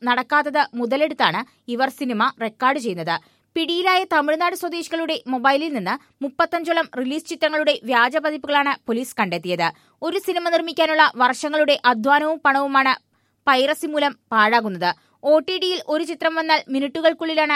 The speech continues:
അതിന്റെ പകർപ്പുകൾ WhatsApp, Telegram, വ്യാജ സൈറ്റുകൾ, ആപ്പുകൾ എന്നിവയിലൂടെ പ്രചരിക്കുന്നത്. ഒ ടി ടി കമ്പനികളുടെ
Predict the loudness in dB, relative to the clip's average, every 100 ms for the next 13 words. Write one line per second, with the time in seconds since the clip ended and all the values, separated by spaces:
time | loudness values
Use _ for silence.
0 | 0 -2 0 0 0 0 0 0 0 -2
1 | _ -2 4 4 2 -4 -2 -2 0 2
2 | 0 2 2 2 0 -4 -2 -2 -2 4
3 | 4 4 2 0 0 -4 -4 -4 -2 -2
4 | -2 -2 -4 -4 -4 -2 -2 -4 _ _
5 | 2 2 2 -4 -4 0 -2 0 -2 0
6 | -2